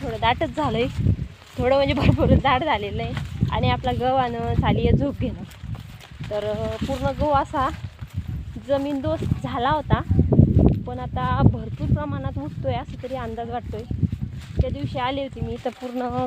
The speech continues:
गहू असा झोपेल होता. स्वामींची कृपा असेल तर बहुतेक उठल पण तो, कारण एकदम असा जमीन दोस्त होता, पण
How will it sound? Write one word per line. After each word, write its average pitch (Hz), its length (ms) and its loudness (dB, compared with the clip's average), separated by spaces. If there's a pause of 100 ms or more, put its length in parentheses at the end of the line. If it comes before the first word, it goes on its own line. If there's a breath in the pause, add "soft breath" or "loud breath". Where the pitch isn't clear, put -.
गहू 277 220 2
असा 311 260 -2
झोपेल 254 380 -6
होता. 233 260 -4 (1500)
स्वामींची 240 440 -4
कृपा 247 280 -12
असेल 254 320 -10
तर 233 100 -10
बहुतेक 247 460 -6
उठल 262 300 -6
पण 233 160 -4
तो, 240 160 -4 (800 loud breath)
कारण 262 280 -4
एकदम 285 420 -4
असा 320 160 -4
जमीन 254 340 -4
दोस्त 285 240 -6
होता, 233 220 -6
पण 262 480 -6